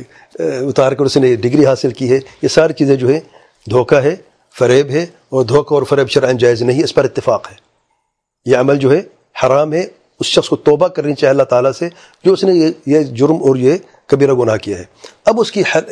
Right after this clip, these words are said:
انکم جو ہے، اگر اس کا جو کام ہے، اس کا تعلق اسی ڈگری سے ہے جو اس نے فیک ایکسپیرینس جو اس نے لیا ہے،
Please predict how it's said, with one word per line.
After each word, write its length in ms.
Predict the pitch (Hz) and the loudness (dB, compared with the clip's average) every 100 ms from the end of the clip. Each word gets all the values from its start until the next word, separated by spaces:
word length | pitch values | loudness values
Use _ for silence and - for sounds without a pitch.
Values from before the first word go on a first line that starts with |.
| - | -10
انکم 300 | 170 151 143 | -6 -2 -2
جو 140 | 107 95 | -2 -10
ہے، 80 | 92 - - - - | -14 -20 -20 -14 -2
اگر 260 | 175 220 214 _ _ - | 0 0 -2 _ _ -4
اس 140 | 170 - | -4 0
کا 120 | 202 | 0
جو 160 | 160 156 | 0 0
کام 360 | - 131 113 | 0 0 -2
ہے، 100 | 90 - _ _ _ _ _ _ _ _ - | -8 -14 _ _ _ _ _ _ _ _ -2
اس 180 | - | -2
کا 140 | - 196 | 0 -2
تعلق 540 | - 131 156 175 175 - _ _ _ _ - | 0 0 0 -2 -4 -20 _ _ _ _ -4
اسی 300 | 170 214 170 - _ 117 | -2 0 -2 -4 _ -8
ڈگری 300 | 127 147 175 | -4 -2 2
سے 160 | 156 | 2
ہے 40 | 143 | 2
جو 140 | 139 | 0
اس 140 | 131 | 2
نے 80 | 143 | 0
فیک 320 | - 139 139 | 2 0 0
ایکسپیرینس 420 | 131 - - 139 120 | -2 -2 -2 0 0
جو 100 | 120 | -4
اس 120 | 120 | -4
نے 60 | |
لیا 280 | 113 110 | -6 -4
ہے، 40 | 90 | -6